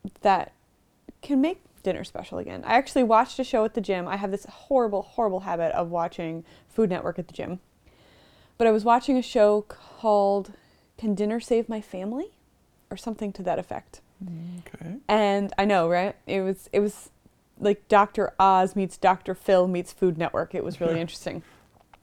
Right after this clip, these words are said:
Speaker 1: But it basically took troubled families and, you know,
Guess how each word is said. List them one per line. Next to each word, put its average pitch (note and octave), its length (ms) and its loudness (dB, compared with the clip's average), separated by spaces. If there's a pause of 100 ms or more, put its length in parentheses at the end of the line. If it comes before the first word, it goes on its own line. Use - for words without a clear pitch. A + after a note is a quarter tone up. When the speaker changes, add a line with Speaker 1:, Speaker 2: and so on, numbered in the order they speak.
(520)
Speaker 1:
But G3 480 6 (720)
it A#3+ 260 0 (220)
basically A#3+ 460 4
took A#3 420 -2
troubled G#3+ 420 0
families A3 800 -4
and, F#3+ 400 -4 (160)
you G3+ 100 0
know, F#3 360 0